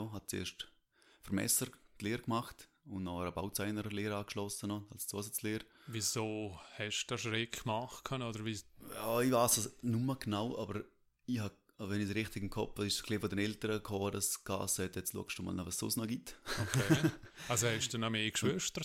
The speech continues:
Speaker 2: gehabt, oder?
Speaker 1: Zwei
Speaker 2: Ah.
Speaker 1: Schwestern habe ich noch, zwei jüngere Schwestern, ja.
Speaker 2: Und, und dann hat dort jemand den Hof übernommen gehabt, oder
Speaker 1: Nein,
Speaker 2: halt
Speaker 1: nein, nein.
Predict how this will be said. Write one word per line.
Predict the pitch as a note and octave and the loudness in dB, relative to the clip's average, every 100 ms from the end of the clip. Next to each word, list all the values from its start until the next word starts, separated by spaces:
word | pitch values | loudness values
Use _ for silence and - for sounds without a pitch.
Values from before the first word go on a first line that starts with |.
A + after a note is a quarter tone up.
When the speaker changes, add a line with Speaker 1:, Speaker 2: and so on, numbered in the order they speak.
| - | -4
Speaker 2:
gehabt, | D3 - G#2+ G#2+ G2+ | -4 0 2 2 0
oder? | G2 - - - | -8 -10 -12 -2
Speaker 1:
Zwei | A#2 | 2
Speaker 2:
Ah. | |
Speaker 1:
Schwestern | A#2 F#2 G2+ - F#2 | 4 4 2 0 0
habe | F#2 | 0
ich | |
noch, | D#2+ | 0
zwei | - F#2 | -2 -2
jüngere | F2+ E2+ | 0 0
Schwestern, | E2 E2+ E2 - D2 | -2 -4 -4 -6 -6
ja. | E2 | -6
Speaker 2:
Und, | - _ | -8 _
und | - - | -10 -4
dann | C3 | -2
hat | A#2+ - | -2 0
dort | D#3 F#3+ - | -2 0 2
jemand | A#2+ A2+ | 2 2
den | A#2+ A2+ - G#2+ A2+ | 0 -2 -4 -8 -2
Hof | A2 G#2+ A2 | 0 0 -2
übernommen | A2+ G#2+ G#2+ G#2+ G#2+ - | -4 -4 -4 -4 -4 -4
gehabt, | A2+ G#2+ G#2+ | 0 0 0
oder | |
Speaker 1:
Nein, | G2+ | 4
Speaker 2:
halt | A#2 | 6
Speaker 1:
nein, | C#3 B2+ | 8 6
nein. | G2+ G#2 | 4 0